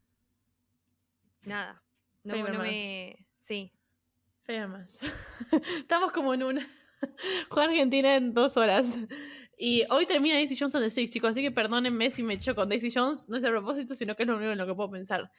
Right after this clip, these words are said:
Speaker 2: Pero The Fabelmans. The Fabelmans básicamente es una película que Steve Spielberg hizo para que de, de su vida. Es como una, no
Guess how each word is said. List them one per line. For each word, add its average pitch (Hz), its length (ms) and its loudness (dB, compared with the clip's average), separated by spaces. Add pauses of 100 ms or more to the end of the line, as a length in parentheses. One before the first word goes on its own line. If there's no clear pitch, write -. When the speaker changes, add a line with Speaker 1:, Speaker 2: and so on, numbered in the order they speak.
(280)
Speaker 2:
Pero 285 160 4
The 320 80 2
Fabelmans. 226 380 -2
The 247 60 -4
Fabelmans 415 520 -4
básicamente 277 520 -4
es - 80 -10
una 226 160 -2
película 214 360 -2
que 196 100 -4
Steve - 320 -6
Spielberg 285 480 -2
hizo 294 280 -2
para 214 180 0
que 208 100 -2
de, 208 280 -4 (260)
de 262 120 0
su 262 160 -6
vida. 240 340 0
Es 208 80 -6
como 240 160 -2
una, 214 260 0
no - 140 -2